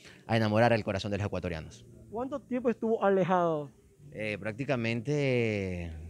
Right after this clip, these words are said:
Speaker 1: ya que será, unos tres años, tres años y un poco más.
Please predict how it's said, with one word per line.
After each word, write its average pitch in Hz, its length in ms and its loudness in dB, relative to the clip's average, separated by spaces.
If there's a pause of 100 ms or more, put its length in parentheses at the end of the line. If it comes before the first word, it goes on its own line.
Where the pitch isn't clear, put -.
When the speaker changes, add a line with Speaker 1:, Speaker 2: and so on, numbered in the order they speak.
(260)
Speaker 1:
ya 90 120 -4
que 120 120 -6
será, 104 300 -2
unos 98 800 -6
tres 107 220 2
años, 95 520 -2
tres 104 180 0
años 120 260 0
y 113 60 2
un 117 100 0
poco 110 240 0
más. 123 380 -2